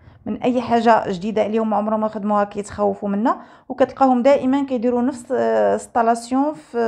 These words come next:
الأغلبية ديال المنازل. آه، بخلاف كاين نوع آخر ديال الكراسي اللي كتكون عنده، آه، الفتحة،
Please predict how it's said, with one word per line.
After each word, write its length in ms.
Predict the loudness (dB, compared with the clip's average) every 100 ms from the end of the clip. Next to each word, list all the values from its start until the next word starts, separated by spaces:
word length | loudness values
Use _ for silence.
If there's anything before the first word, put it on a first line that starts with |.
| 2 2 0
الأغلبية 460 | 0 0 0 0 0
ديال 220 | 0 -2
المنازل. 600 | -2 -2 -2 -2 -4 -4 -12 _ _ _ _ _ _ _ _ _ _ _ _ _ _ _ _ _ _ _ _ _ -20 -20 -20 0
آه، 140 | 4 4
بخلاف 460 | 2 0 2 2
كاين 320 | 0 2 4 6
نوع 440 | 4 2 2 0
آخر 200 | 0 -2
ديال 380 | 0 2 4 4
الكراسي 840 | 4 4 0 0 2 2 0 -2
اللي 160 | -6 -4
كتكون 320 | -4 -2 -2
عنده، 420 | 0 2 2 0 -2 -20 -10 2
آه، 260 | 4 4
الفتحة، 720 | 4 0 -2 0 6 6 6